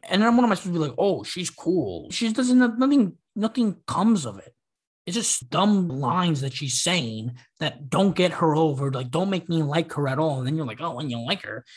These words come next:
when you like her for, huh? Huh?" No, I don't like her 'cause she's an idiot.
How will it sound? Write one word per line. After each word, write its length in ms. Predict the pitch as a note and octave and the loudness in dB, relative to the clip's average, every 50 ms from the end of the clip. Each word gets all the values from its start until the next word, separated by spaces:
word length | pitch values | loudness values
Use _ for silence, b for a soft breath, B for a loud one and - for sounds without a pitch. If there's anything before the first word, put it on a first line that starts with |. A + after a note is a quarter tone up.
| B B B | B B B
when 120 | - G3 | -6 -4
you 80 | C#3 - | -4 -4
like 180 | - - E3 - | -4 -4 -6 -6
her 80 | - | -8
for, 240 | - - - G2+ - - | -12 -12 -12 -14 -14 -12
huh? 340 | - - F3+ F3+ F#3 A#3+ B3 b b b b b b | -10 -8 -6 -4 -4 -6 -6 b b b b b b
Huh?" 300 | - F#3 E3+ F3+ A3+ C4 C4 C4 _ _ _ _ _ _ _ _ _ _ - - - _ _ _ _ _ _ _ _ _ - | -6 -4 -4 -2 -2 -2 -4 -6 _ _ _ _ _ _ _ _ _ _ -20 -20 -20 _ _ _ _ _ _ _ _ _ 2
No, 240 | C#4 D#4+ D4 D#3+ B2 | 2 4 4 2 2
I 80 | E3+ | 2
don't 100 | G3+ A3 | 4 4
like 140 | A#3 A#3 A#3 | 4 2 2
her 60 | - | 0
'cause 100 | - F3+ | -2 -2
she's 140 | D3 D3+ D3 | 0 0 0
an 100 | D#3+ F3 | 2 4
idiot. 420 | A3+ B3 F#3 G#2+ G2 E2+ F#2+ - | 4 4 2 0 -4 -8 -10 -14